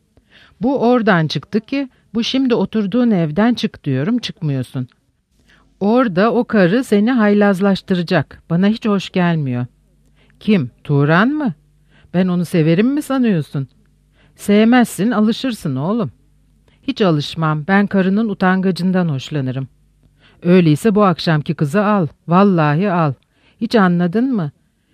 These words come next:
Ben evlenebilsem ben alırdım." "Ne oluyor da sen evlenemiyorsun, bana anlatsana." "Uzun şimdi,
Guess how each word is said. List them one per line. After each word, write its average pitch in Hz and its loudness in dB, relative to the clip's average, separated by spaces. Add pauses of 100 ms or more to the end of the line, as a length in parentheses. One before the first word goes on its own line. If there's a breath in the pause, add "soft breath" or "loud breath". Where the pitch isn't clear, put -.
(200)
Ben 233 2
evlenebilsem 214 2
ben 233 2
alırdım." 190 0 (1000)
"Ne 190 4
oluyor 214 2
da 156 0
sen 151 -2
evlenemiyorsun, 147 -2
bana 160 0
anlatsana." 156 -2 (760 soft breath)
"Uzun 226 -2
şimdi, 139 -6